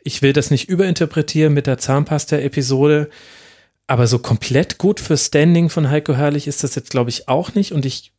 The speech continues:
würde f-, auch vermuten, vielleicht auch nicht mannschaftsintern, weil es einfach schon auch eine sehr, hm, naive Art und Weise war,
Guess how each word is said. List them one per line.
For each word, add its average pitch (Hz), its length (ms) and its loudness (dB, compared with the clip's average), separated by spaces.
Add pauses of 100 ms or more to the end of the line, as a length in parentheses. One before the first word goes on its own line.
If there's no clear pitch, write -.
(160)
würde 151 460 4
f-, - 200 -4
auch 156 180 0
vermuten, 147 460 0
vielleicht 139 460 -2
auch - 180 -4
nicht 139 220 0
mannschaftsintern, 160 1120 2
weil 139 100 2
es 135 100 -4
einfach 131 340 -8
schon 151 240 -2
auch 156 160 -6
eine 139 120 2
sehr, 131 460 2 (1500)
hm, 131 300 0 (160)
naive 160 500 2
Art 143 200 2
und 131 120 2
Weise 147 300 2
war, 160 280 2